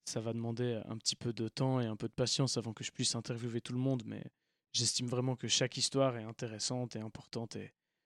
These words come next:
je reviendrai vers vous, en tout cas, euh, dès que j'aurai du temps pour, euh, pour prendre, euh, votre voix. Et pour en venir à notre, euh, épisode du jour, donc, aujourd'hui, c'est Aude qui me prête sa voix.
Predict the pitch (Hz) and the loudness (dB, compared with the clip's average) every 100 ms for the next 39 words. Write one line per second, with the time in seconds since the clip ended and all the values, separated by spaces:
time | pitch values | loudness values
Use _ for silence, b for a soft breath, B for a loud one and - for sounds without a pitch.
0 | _ 120 - 120 127 120 123 120 117 123 | _ -4 0 2 2 2 2 0 0 0
1 | 120 113 - - 117 113 104 113 _ _ | 2 0 -4 0 0 0 -4 -8 _ _
2 | _ _ _ _ - 123 120 120 117 110 | _ _ _ _ 0 4 6 6 4 0
3 | - 123 117 113 107 101 101 104 - 101 | 2 2 2 -2 -2 -2 -2 -4 -4 -6
4 | - - 131 131 117 107 104 104 104 110 | -4 -2 2 4 2 0 -2 -4 -4 -6
5 | 113 120 - 113 107 113 - - 131 143 | -6 -6 -2 -4 -4 -8 -10 -2 2 4
6 | 131 127 151 127 123 - - 113 110 110 | 6 8 8 6 2 -4 -4 -4 -2 -4
7 | - 120 135 131 123 120 123 160 135 135 | -2 0 2 2 2 2 6 6 6 6
8 | 143 - 120 - _ - 117 120 127 143 | 4 2 -8 -8 _ -6 -2 0 4 6
9 | - 113 107 107 - - 131 120 113 _ | 6 4 0 0 4 10 10 10 4 _
10 | _ _ _ - - 120 113 107 113 - | _ _ _ -8 -4 -2 -2 0 -2 -2
11 | - - 117 110 127 | -4 -2 -2 0 0